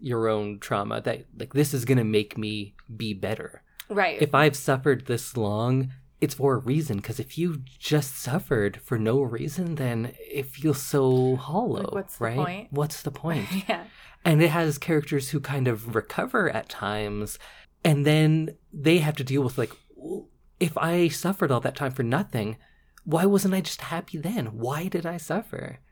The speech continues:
Speaker 2: Mm-hmm.
Speaker 1: I gained nothing from that." And to have all of that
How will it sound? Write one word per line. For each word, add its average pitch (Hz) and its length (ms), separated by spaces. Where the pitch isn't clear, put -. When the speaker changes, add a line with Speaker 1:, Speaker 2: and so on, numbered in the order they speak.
Speaker 2:
Mm-hmm. 196 420
Speaker 1:
I 156 100
gained 151 360
nothing 151 320
from 110 260
that." - 360
And 131 400
to 160 120
have 156 420
all 135 300
of 127 200
that 120 440